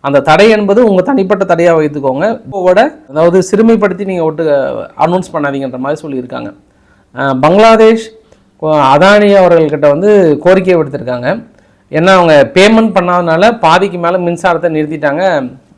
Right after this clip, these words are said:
டிசம்பர்ல இருந்து. இப்ப மின்சார தேவை இன்னும் அதிகரிக்க அதிகரிக்க, இப்ப என்ன, அவ்வளவுதான், வெயில் காலம் <coughs> ஸ்டார்ட் ஆயிடுச்சு இல்லையா, நாங்க பேமெண்ட் எல்லாமே கொடுத்துட்றோம், எங்களுக்கு முழு கரண்டையும் விடுங்கன்ற மாதிரி ரெக்வெஸ்ட் வைத்திருக்காங்க.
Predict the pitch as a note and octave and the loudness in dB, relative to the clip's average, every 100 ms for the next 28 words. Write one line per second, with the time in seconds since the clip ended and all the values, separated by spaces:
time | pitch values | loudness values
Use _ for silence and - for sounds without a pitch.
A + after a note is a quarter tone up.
0 | C3+ D3 F3+ F3+ D3+ C#3 C3 B2 - _ | -4 0 0 0 -2 -2 -6 -8 -10 _
1 | _ _ - D3 D#3+ E3+ F#3+ B3 A3+ G#3+ | _ _ -12 -4 0 0 2 2 2 4
2 | G3 F#3 F3 F#3+ E3 F3 G3 F#3 E3 D#3 | 2 4 2 0 2 2 2 0 0 -2
3 | D#3 C#3 B2 E3+ B3 _ D3 C#3+ D#3 D#3 | -2 -4 -4 -6 -8 _ -10 -6 -2 0
4 | D#3 D#3 D#3 F3 E3+ D#3 - - - A3 | 0 0 0 0 -2 -4 -6 -4 0 2
5 | D#3+ F3+ D#3 D3+ C3+ C#3+ E3+ D3 - _ | 2 0 2 2 0 0 2 0 -4 _
6 | _ _ _ - D#3 D3+ F#3 G3 A3 G3+ | _ _ _ -6 -2 0 2 2 2 2
7 | F#3 F#3 G3 F#3+ E3+ F3 F3+ G#3 E3+ D3 | 2 2 0 -2 0 0 0 0 -2 -2
8 | D3 D#3+ G3 G3+ F3+ D#3 C#3+ D#3 D3 D3+ | -2 0 4 4 4 2 0 -2 -4 -4
9 | E3 D3 D3+ D#3 D3 C#3 C3+ C#3+ C3 C#3+ | -6 -4 -4 -4 -4 -6 -4 -4 -2 -2
10 | C#3+ F#3 F3+ D3+ C3 B2+ A#2 A2 A#2+ | 0 -4 -2 -6 -6 -8 -8 -10 -12